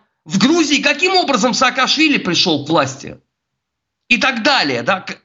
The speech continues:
э, вот какая предпосылка для этого существовала? Наверное, на эти вопросы надо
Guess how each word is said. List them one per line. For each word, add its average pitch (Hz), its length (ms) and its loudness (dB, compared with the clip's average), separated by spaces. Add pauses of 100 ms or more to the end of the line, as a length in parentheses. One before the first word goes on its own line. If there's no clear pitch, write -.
(120)
э, 196 180 -4
вот 214 160 0
какая 294 360 2
предпосылка 262 800 -2
для 190 220 2
этого 147 240 -4
существовала? 143 840 -2 (880)
Наверное, 240 400 2
на 233 100 4
эти 220 120 -4
вопросы 214 540 0
надо 165 640 2